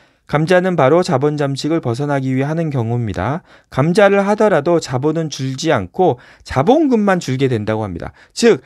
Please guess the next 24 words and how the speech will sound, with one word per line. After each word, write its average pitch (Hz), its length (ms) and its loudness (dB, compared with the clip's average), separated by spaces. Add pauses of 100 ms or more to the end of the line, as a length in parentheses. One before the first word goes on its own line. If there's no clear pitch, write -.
(140)
자본이 196 480 0
이억인데 147 680 2
자본금이 160 720 -4
일억으로 240 460 2
줄어버려가지고 151 1040 0 (260)
자본 151 320 -2
잠식 156 300 -2
상태를 131 420 -2
벗어난다는 131 640 2
거죠. 85 240 -6 (720)
왜 147 120 2
그러면 170 240 4
자본은 165 960 2 (280)
스스로 208 540 2
존재하지 135 560 0
않고 120 320 -2
자산과 156 460 -4
부채의 156 560 -2
결과물이기 131 640 -2
때문에 143 480 0 (200)
자본은 165 520 -2
변화하지 123 460 -2
않는다고 113 640 -4
합니다. 120 380 -8